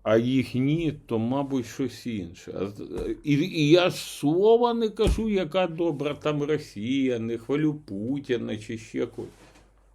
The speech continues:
А знаєте, що показують? Я дам відповідь. Бо я правду кажу. Правду, за яку в Україні у в'язниці саджають.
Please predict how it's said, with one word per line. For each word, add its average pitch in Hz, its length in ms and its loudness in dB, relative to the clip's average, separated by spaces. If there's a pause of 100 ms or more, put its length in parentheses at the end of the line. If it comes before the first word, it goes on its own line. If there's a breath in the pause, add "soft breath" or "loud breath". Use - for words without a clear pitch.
(380)
А - 80 -12
знаєте, 214 400 0
що 113 220 0
показують? 98 680 -12 (380)
Я 117 220 2
дам 202 300 -4
відповідь. 143 460 -10 (560 soft breath)
Бо 113 160 10
я 196 200 12
правду 147 800 8
кажу. 95 500 -4 (1000 soft breath)
Правду, 160 920 8 (760)
за 113 200 8
яку 202 380 12
в 190 80 4
Україні 208 680 6
у 202 120 6
в'язниці 156 840 8
саджають. 95 840 0